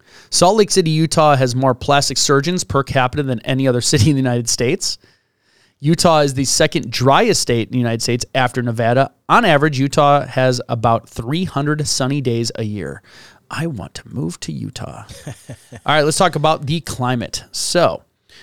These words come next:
uh, climate info was not really readily available for the National Forest, so this is gonna be the climate of the small mountain town of Camas, Utah, which sits at an elevation of six thousand four hundred eighty-six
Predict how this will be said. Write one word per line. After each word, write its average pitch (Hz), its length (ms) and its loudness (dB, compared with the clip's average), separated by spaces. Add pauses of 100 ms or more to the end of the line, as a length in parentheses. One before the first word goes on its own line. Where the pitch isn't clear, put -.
(280)
uh, 123 180 2
climate 175 480 -2
info 143 400 2
was 131 220 2
not 147 200 0
really 156 340 0
readily 139 360 2
available 131 380 2
for 135 100 -4
the 123 80 0
National 123 260 -2
Forest, 160 500 4
so 135 220 4
this 127 380 -2
is 147 80 -8
gonna 156 140 -2
be 147 80 0
the 131 80 -2
climate 135 440 -2
of 127 160 -2
the 120 60 -6
small 135 300 0
mountain 139 420 0
town 131 480 0
of 123 320 0
Camas, 135 480 0
Utah, 123 360 0
which 113 220 -2
sits - 280 -2
at 135 100 -2
an 127 60 -4
elevation 123 480 -2
of 107 80 -10
six - 260 -4
thousand 123 320 -2
four 127 220 0
hundred 123 300 -2
eighty-six 123 680 -2